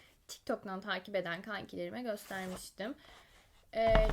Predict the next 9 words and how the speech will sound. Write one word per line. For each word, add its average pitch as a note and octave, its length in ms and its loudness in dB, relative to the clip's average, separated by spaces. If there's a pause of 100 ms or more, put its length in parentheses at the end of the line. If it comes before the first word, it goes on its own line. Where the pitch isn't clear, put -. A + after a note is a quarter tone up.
(100)
Kendiniz C4+ 680 0
Olma A3 500 0
Alışkanlığını G3 840 -6
Kırmak. F3 720 -2
doktor G#3 340 -2
John'un A3 380 -2
kitabı G#3+ 420 -6
ve A3 280 4 (140)
inanılmaz A3+ 840 2